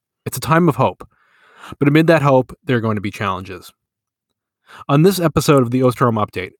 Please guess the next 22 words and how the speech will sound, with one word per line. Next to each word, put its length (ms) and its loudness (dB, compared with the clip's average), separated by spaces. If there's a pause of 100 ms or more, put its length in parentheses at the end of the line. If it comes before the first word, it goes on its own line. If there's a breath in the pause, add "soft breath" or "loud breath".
we're 80 -4
going 140 4
to 40 4
focus 400 0
on 80 0
those 180 -6
challenges 640 -12 (380 loud breath)
and 100 4
what 120 2
questions 440 0
need 160 2
to 80 -6
be 140 -2
answered 340 -4
as 140 -6
we 100 -2
go 300 2
from 180 -6
a 80 -4
vaccine 720 -2 (140)
to 80 -2
vaccination. 720 -6